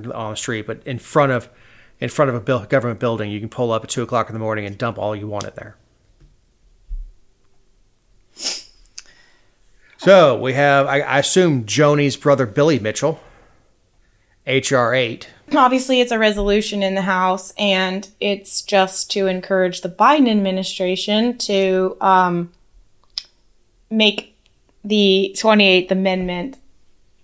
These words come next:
Speaker 2: of the U S Constitution the Equal Rights Amendment. I guess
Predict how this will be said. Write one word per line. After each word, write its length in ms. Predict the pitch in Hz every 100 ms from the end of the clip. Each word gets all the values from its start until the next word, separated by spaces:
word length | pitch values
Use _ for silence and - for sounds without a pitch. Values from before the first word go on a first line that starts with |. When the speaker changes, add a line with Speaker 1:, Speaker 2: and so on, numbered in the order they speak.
| _ _ _
Speaker 2:
of 140 | 196 190
the 100 | 190
U 140 | 190
S 160 | 185 190
Constitution 960 | - 185 190 - 180 185 175 - 175
the 200 | 175 -
Equal 280 | 170 - 175
Rights 300 | 170 165 156
Amendment. 520 | 180 170 170 165 165 - _ _ _ _ _ _ _ _ _ _ _ _ _ _ _ _ _ _ _ _ _ - _ _ _
I 320 | 196 175 175
guess 420 | 175 175 165 -